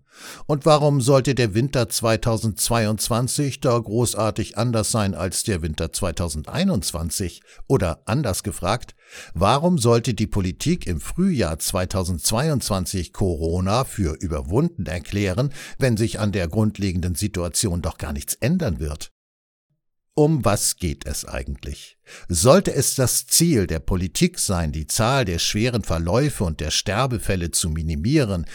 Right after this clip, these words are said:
wäre der einzige Indikator mit Aussagekraft die Impfquote innerhalb der Hochrisikogruppe.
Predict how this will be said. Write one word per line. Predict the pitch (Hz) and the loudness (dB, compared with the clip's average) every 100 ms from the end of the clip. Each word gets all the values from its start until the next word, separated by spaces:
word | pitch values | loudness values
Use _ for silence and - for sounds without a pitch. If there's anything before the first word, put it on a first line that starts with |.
| - - | -14 -6
wäre | 101 151 156 | 2 4 4
der | 147 - | 2 2
einzige | 131 143 - 151 139 | 2 2 0 0 -2
Indikator | 131 131 147 - 123 117 123 | 0 0 0 2 2 4 2
mit | 117 - - | 0 0 0
Aussagekraft | 104 98 117 104 107 - 117 117 - | 2 2 0 0 0 -2 -2 -2 -4
die | 135 | -6
Impfquote | - 104 98 - 107 113 110 110 - _ | 0 0 0 -4 0 0 0 -2 -4 _
innerhalb | 165 208 139 90 101 - - - | 6 6 6 4 4 2 0 -2
der | 127 131 - | 0 0 2
Hochrisikogruppe. | 180 208 - 82 - 73 - 71 64 - - | 2 2 0 -6 -6 -8 -8 -8 -8 -6 -8